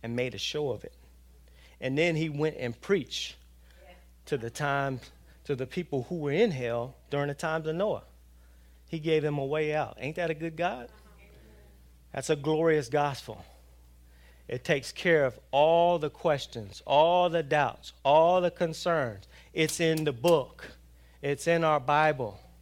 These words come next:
It's in the Word of God. Amen. Hallelujah. Uh, Pat, if I can have that puppy pic, lighten, uh, the message up a little bit.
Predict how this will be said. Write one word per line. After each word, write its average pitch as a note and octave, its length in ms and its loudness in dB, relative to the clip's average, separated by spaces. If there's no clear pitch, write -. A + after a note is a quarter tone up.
It's C3+ 200 -6
in E3+ 160 2
the D#3+ 80 0
Word D#3 260 2
of C3 120 -6
God. C#3+ 440 2
Amen. D3+ 560 0
Hallelujah. C#3 720 -2
Uh, B2+ 280 2
Pat, F#3+ 240 8
if C#3+ 140 -2
I F3+ 80 6
can E3 160 0
have D#3+ 240 2
that C3 300 0
puppy D3 260 0
pic, A#2+ 320 -6
lighten, B2+ 360 -4
uh, A#2 220 -6
the B2 80 -6
message A#2+ 420 -8
up A2+ 140 -12
a A#2 40 -10
little A2 160 -10
bit. A2+ 320 -10